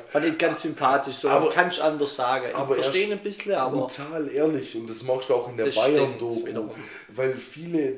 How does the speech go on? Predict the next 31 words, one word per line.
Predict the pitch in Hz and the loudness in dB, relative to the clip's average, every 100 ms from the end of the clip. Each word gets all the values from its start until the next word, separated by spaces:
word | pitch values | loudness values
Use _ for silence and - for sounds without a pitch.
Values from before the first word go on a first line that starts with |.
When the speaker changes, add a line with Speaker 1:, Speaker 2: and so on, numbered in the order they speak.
| 120 | -6
Speaker 2:
das | 117 131 160 | -6 -4 -4
ist | 165 | -4
so, | 139 131 | -2 -2
der | 117 | -2
spricht | 117 - 131 165 170 - 90 | -4 -8 -10 -10 -10 -16 -6
wahrscheinlich | 113 113 120 120 120 | -4 -4 -8 -8 -4
aus, | 131 151 - | 2 2 2
was | 123 117 | 0 0
sich | 110 | -6
viele | - 139 143 123 | -10 -8 -2 -4
Trainer | - 127 135 139 123 120 | -2 0 0 2 0 -2
die | 107 | 0
Jahre | 113 123 | 2 2
Speaker 1:
Nicht | 123 | 0
Speaker 2:
zuvor | 123 143 151 127 | 4 6 8 8
bei | 120 | 6
Speaker 1:
trauen | |
würden. | 123 | 6
Speaker 2:
Bayern, | 117 135 127 120 117 - - - - | 6 6 4 0 -8 -16 -16 -16 -6
und | 143 170 131 | -2 2 2
er | 139 | 0
ist | 135 | 0
halt | 120 117 101 | -2 -2 -2
jung, | 120 160 180 180 - _ | -2 -2 -2 -10 -18 _
deshalb | 110 117 123 117 | -6 -2 0 0
verzeih | - - 110 - - 110 117 | -2 -10 -8 -4 -2 0 0
ich | - | -4
ihm | 107 101 | -10 -10
ein | |
paar | 95 90 | -6 -6
Fehler. | 90 - 101 104 110 | -6 -4 -4 -2 -4